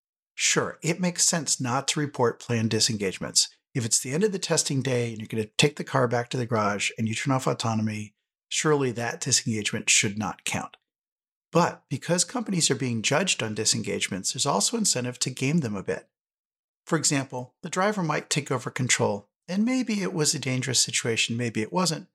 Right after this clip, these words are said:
but because of the pressure of metrics, the company decides to round down and attribute it to something else, when in fact, probably the car should have been doing better and the disengagement should have at least partially counted.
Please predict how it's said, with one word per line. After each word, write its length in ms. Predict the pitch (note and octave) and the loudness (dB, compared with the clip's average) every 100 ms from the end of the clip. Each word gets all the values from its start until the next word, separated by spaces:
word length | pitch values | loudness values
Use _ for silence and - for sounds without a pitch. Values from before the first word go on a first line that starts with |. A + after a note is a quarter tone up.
| _ _ - | _ _ 2
but 260 | D3 D#3 _ - | 2 2 _ -6
because 380 | D3 - C#3+ C3+ | -4 0 2 2
of 60 | |
the 80 | A#2+ | -4
pressure 340 | - C3 - | 0 0 2
of 100 | A#2+ | 0
metrics, 560 | F#3 F3 - C#3+ - - _ - | 2 2 2 0 -2 -6 _ -4
the 140 | F#3 | -4
company 340 | G#3+ G#3 G3+ E3 | -2 -2 0 0
decides 460 | D3 - C3 B2+ | 2 2 0 0
to 100 | - | 0
round 220 | B2+ B2+ | 0 0
down 320 | A#2+ A#2 A#2 A2+ | 2 2 2 0
and 120 | A2+ | 0
attribute 380 | - F3+ D3+ C3 | 4 4 4 0
it 180 | C3+ - | -4 -4
to 140 | - B2 | -2 2
something 480 | - C3 B2 B2 - | 4 4 -2 -8 -2
else, 420 | C3+ G#2+ - - _ _ _ _ | 2 4 2 -4 _ _ _ _
when 120 | D#3+ F#3 | 0 2
in 80 | |
fact, 400 | E3+ D3+ B2+ - | 2 -2 -2 -6
probably 320 | - B2 B2 A2+ | 0 2 2 0
the 100 | A2+ | -2
car 400 | - A#2 G#2+ - _ | 0 2 0 -6 _
should 220 | - D#3+ | 0 2
have 100 | B2 | 2
been 120 | A#2 | 2
doing 240 | A2+ A2+ G#2+ | 2 2 2
better 220 | A2 A2 | 2 2
and 120 | G#2 | 2
the 80 | A2 | 0
disengagement 600 | A2+ - - G#2+ - F#2+ | 0 0 0 -4 -2 2
should 240 | - B2 G#2+ | 4 2 -2
have 80 | |
at 80 | - | -2
least 320 | B2 A2 - | 2 2 0
partially 440 | - G2+ - - G#2 | -2 2 2 2 -2
counted. 300 | - - | -10 -14